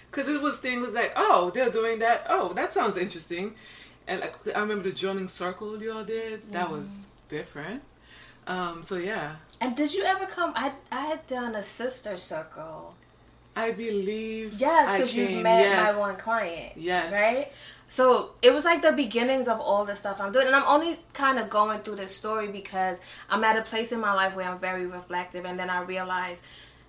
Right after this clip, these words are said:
Speaker 2: you know, I've been, the way I've been living my life for most of, like, my adult professional life is just get things done.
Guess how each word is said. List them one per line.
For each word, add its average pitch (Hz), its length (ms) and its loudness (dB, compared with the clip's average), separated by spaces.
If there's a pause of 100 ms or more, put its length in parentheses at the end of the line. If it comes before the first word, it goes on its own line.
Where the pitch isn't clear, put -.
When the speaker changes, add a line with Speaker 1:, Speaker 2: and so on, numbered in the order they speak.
(320)
Speaker 2:
you 226 100 0
know, - 300 2 (240)
I've 240 260 8
been, 330 440 6 (380)
the 240 140 6
way 269 140 8
I've 330 180 8
been 247 180 4
living 208 260 -4
my 190 180 0
life 175 480 -6 (200)
for 196 100 -10
most 190 600 -2 (100)
of, 175 300 0
like, 175 180 -4
my 175 260 -4
adult 175 360 -2
professional 175 580 -6
life 170 360 -6
is 175 180 -10
just 175 220 -8 (240)
get 214 260 0
things 196 280 -4
done. 165 260 -4